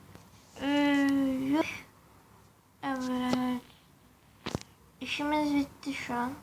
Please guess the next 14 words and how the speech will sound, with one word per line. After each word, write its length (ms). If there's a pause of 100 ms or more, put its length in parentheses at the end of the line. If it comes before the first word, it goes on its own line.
(160)
arkadaşlar. 800 (260)
İşimiz 580
bitti. 260 (1900)
O 40
ses 380
de 140 (320)
neydi? 560 (1200)
Kesin 360
Poe'dan. 580 (520)
Aa, 240 (120)
öldük. 520 (1300)
Garantisini 840
veririm 560
yani. 280